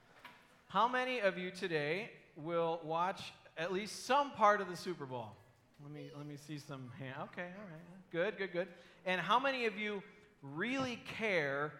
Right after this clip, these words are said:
who wins? There's a few of you. Oh, yeah, Carrie, I would expect you, you're, I know you're a big San Francisco fan, so good. How many of you, on the other hand, don't care at all? Hey, okay. And how many are not gonna watch any of it? Hey, that,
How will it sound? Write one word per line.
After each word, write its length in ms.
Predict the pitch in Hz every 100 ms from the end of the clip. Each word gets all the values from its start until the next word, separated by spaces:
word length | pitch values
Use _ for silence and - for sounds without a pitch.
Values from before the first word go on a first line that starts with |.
| -
who 120 | - 185
wins? 380 | 175 170 131 110 - - - _ - _ _ _ _ _ _ _ _ _ _ - -
There's 140 | 147 165
a 60 |
few 240 | 160 247 185
of 100 | 139
you. 120 | 127
Oh, 60 | 156
yeah, 120 | 190 196 -
Carrie, 280 | 233 226
I 60 | 220
would 80 | 254
expect 380 | 214 220 160 156
you, 80 | 165
you're, 220 | 175 175 170 - 151
I 80 | 170
know 100 | 180
you're 180 | 170
a 160 | 147 -
big 120 | 156 147 - - -
San 120 | 185 165
Francisco 360 | 147 147 139
fan, 220 | 131 139 113 -
so 100 | 147
good. 180 | 147 156 - - -
How 140 | 208
many 240 | 254 269 240
of 100 | 220
you, 200 | 226 226
on 100 | 202
the 60 |
other 140 | 208 196
hand, 240 | 202 196 151
don't 240 | 165 208 -
care 240 | 202 185
at 180 | 160 165
all? 380 | 143 131 101 - - _ _ _ _ _ _ _ _ _
Hey, 180 | - 247
okay. 220 | 240 139 131 - -
And 100 | 165
how 80 | 226
many 180 | 240
are 180 | 226 175
not 220 | 165 180
gonna 140 | 170 147
watch 200 | 135 135
any 180 | 131 123
of 120 | 104
it? 120 | 87 - _ _ _ _ _ _
Hey, 100 | -
that, 180 | 302 240